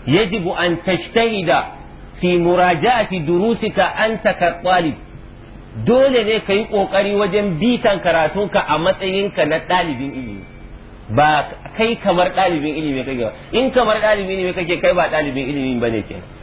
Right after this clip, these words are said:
To shi ne ma'anar laisa kamislihi shay'un. To Ubangiji subhanahu wata'ala ya kore wa kansa misali gaba ɗaya.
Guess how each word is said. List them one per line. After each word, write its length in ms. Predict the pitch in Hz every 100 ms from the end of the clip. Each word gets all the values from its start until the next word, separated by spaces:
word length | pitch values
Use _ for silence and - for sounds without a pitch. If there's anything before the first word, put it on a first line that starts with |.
| - -
To 80 | 131
shi 120 | 180
ne 80 | 170
ma'anar 340 | 139 139 151
laisa 440 | 156 165 160 151 - - - - - -
kamislihi 500 | 131 160 160 135 117
shay'un. 320 | - 110 - - - - -
To 80 | 151 147
Ubangiji 360 | 190 226 208
subhanahu 340 | 165 151 170 156
wata'ala 300 | 151 135 135
ya 140 | 143 143
kore 280 | 165 151 131
wa 80 |
kansa 320 | 127 147 135 123
misali 460 | 113 135 135 123
gaba 280 | 104 101 107
ɗaya. 200 | - 95